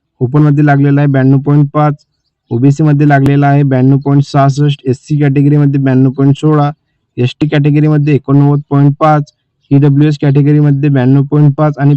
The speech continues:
पीडब्ल्यूडी कॅ-, कॅटेगरीमध्ये जे आहे नव्वद लागलेलं आहे. त्यानंतर बघा, आरएमएस बीएन डीएन विराज या डिव्हिजनमध्ये मागील वर्षी एक पण व्हॅकन्सी नव्हती, म्हणून याचा कट ऑफ जो आहे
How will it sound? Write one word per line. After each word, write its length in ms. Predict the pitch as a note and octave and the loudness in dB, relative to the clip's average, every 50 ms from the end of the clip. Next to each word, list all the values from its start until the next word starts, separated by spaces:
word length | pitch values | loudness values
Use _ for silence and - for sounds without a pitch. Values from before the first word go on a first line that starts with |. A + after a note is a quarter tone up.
| C#3+ D3 | -2 -2
पीडब्ल्यूडी 480 | E3 D#3+ D#3 D#3 C#3 C#3 D3 D3 D3 C#3+ | -2 0 0 0 0 2 2 2 0 0
कॅ-, 240 | D3 D3 C3+ C3 C3+ D3 _ _ - | 0 -2 -2 -2 -4 -6 _ _ -6
कॅटेगरीमध्ये 600 | B2+ B2 C#3 C3+ D3 D3 D3 D3 C#3 C3 C3+ C3 | -4 0 0 2 2 2 2 2 0 0 -2 -2
जे 60 | C#3+ | -2
आहे 100 | D3+ D#3+ | 0 0
नव्वद 240 | D3+ C3+ C3+ C#3 C3+ | 0 0 0 0 0
लागलेलं 360 | C3 A#2+ A#2 B2+ C3 C#3 D3 | -2 -2 -2 -4 -2 -2 0
आहे. 200 | D3 C#3+ A2 G#2 - _ _ _ _ _ _ _ _ _ _ | 0 0 0 -2 -6 _ _ _ _ _ _ _ _ _ _
त्यानंतर 540 | - C#3+ D3+ D#3+ D#3+ D#3 D3 C#3+ - E3+ E3 | -2 0 0 2 0 0 -2 -4 -4 -4 -4
बघा, 260 | D#3 D#3 D3 D3+ D#3 - - _ _ _ _ _ - | -2 -2 -2 -4 -4 -6 -8 _ _ _ _ _ -2
आरएमएस 640 | B2+ C3 C#3+ D3+ D3+ D3 D3 D3+ D3+ D#3 D#3 - - C#3+ | 0 2 2 2 2 2 2 2 0 -2 -2 -4 -4 -4
बीएन 320 | C3 C3 C#3 D3 D3+ D3+ | 0 0 2 2 2 2
डीएन 280 | C#3 C#3 C#3+ D3+ D#3 D#3 | 2 2 2 2 2 2
विराज 340 | C#3+ C3 B2+ C3+ C#3 D3 D3 - _ _ _ _ _ _ _ _ _ _ - | 2 2 2 2 0 -2 -4 -8 _ _ _ _ _ _ _ _ _ _ -4
या 160 | A#2+ C3 D3 | 0 0 2
डिव्हिजनमध्ये 760 | D#3 D3+ D3 D3+ D3+ D#3 D3 E3 D#3+ D#3+ D#3+ D3 C#3 C#3+ D#3+ | 2 4 4 4 4 2 2 0 0 0 0 0 0 0 0
मागील 340 | D#3+ D#3 D3 C3+ C3+ C3+ C#3+ | 2 2 2 4 4 4 2
वर्षी 360 | C#3+ D3 C#3 C#3 - D#3+ D#3+ D3 _ _ - | 2 0 0 -2 -2 -4 -4 -4 _ _ -6
एक 140 | E3+ E3+ E3+ - - | -4 -4 -4 -4 -4
पण 100 | F#3+ F#3 | -4 -2
व्हॅकन्सी 420 | F3 D#3+ C3+ - D#3 D3+ C#3 C#3+ D#3 | 0 0 0 0 0 0 2 2 2
नव्हती, 300 | D3+ D3+ D3 C#3+ D3+ D#3 | 2 2 0 0 0 0
म्हणून 220 | D3+ D3 D3+ D#3 | 2 2 2 2
याचा 220 | D3+ C#3+ C3 C#3 | 0 0 -2 -2
कट 180 | C#3 C#3+ C#3+ C#3 | -4 -4 -4 -2
ऑफ 100 | C#3+ C3+ | -2 -2
जो 120 | C3+ C#3 | 0 0
आहे 80 | C#3+ D3 | -2 -2